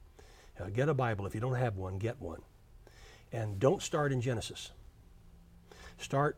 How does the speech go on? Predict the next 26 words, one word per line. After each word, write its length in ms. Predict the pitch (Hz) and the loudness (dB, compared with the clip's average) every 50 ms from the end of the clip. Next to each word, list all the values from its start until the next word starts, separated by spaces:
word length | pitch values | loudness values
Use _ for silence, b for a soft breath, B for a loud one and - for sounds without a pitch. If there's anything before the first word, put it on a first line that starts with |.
| - - - | -6 -10 -8
with 120 | 131 120 | -8 -4
the 80 | - 120 | -4 0
Gospels, 500 | 107 127 127 - - - - 107 - - | 2 2 2 2 0 -4 -10 -12 -8 -6
Matthew, 480 | 110 117 127 127 123 - 139 131 135 | -2 0 0 0 0 0 -2 -2 -2
Mark, 480 | 127 110 113 120 120 120 120 - - - - - - - | -2 -2 0 0 0 -2 -2 -6 -12 -20 -20 -20 -12 -8
Luke, 340 | 113 113 117 113 113 - - - | -2 -2 -2 -2 -2 -6 -12 -10
and 160 | - 110 104 101 | -6 -6 -4 -2
John, 360 | 95 98 95 80 73 73 - - - - - - - - - - - - - - b b b b b b b b | -2 -2 -2 -2 -4 -8 -10 -14 -18 -20 -20 -20 -20 -20 -20 -20 -20 -20 -20 -20 b b b b b b b b
and 180 | - 113 110 107 | -4 -4 -2 -2
the 40 | 101 | -2
book 160 | 95 104 95 | -2 -2 -4
of 80 | 110 95 | -2 -4
Acts. 380 | 95 90 85 - - - - - - - - - - - b b b b b b b b | -4 -4 -6 -8 -10 -10 -10 -10 -14 -20 -20 -20 -20 -20 b b b b b b b b
You'll 200 | 117 113 113 107 | -2 0 0 0
see 300 | - - - 156 147 131 | 0 2 4 4 4 4
Jesus 640 | 110 135 151 135 101 90 95 92 - - - - - - - - - - - - - | 4 4 4 4 4 2 -2 -6 -6 -8 -8 -10 -12 -16 -20 -20 -20 -20 -20 -10 -4
on 160 | - 107 110 | -4 -2 0
this 180 | 120 113 - - | 0 0 0 0
earth 320 | 117 98 95 - - - - - b b b b b b b b b - | 0 0 -2 -4 -8 -18 -20 -20 b b b b b b b b b 0
preaching, 440 | - 147 - - - 143 147 143 | 2 2 2 2 0 -2 -2 -2
teaching, 400 | - - 139 120 - - 127 127 123 | -2 -2 -4 -4 -2 -4 -4 -2 -2
and 100 | 110 107 | -2 -2
bringing 280 | 120 117 117 120 117 | -2 -2 -2 -2 -2
healing 300 | 95 120 123 113 104 104 | 0 0 0 0 0 -2
to 80 | 98 107 | -4 -4
people. 360 | - - 101 - - 104 - | -4 -6 -6 -6 -8 -14 -14